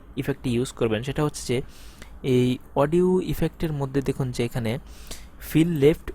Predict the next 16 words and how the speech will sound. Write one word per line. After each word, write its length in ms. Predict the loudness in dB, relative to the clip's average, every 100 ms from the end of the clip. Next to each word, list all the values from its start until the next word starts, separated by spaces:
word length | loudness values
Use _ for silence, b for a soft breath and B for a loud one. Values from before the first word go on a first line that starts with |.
| -2
with 400 | -2 -2 -10 -2
right, 380 | 0 0 -6 -4
তার 120 | -2
মানে 220 | -2 -2
যদি 200 | 0 0
আপনার 260 | -2 -4 -6 B B B B
সাউন্ডটি 680 | -8 0 0 0 0 -2 0
রাইট 360 | -2 2 2 2
সাইডে 300 | -2 0 0
শুধু 220 | 0 0
থাকে, 320 | 0 0 0
লেফটে 400 | 2 -2 0 0
না 160 | 0 0
থাকে, 240 | -2 -2
তাহলে 340 | 0 0 0 -2 -2
এই, 200 | -2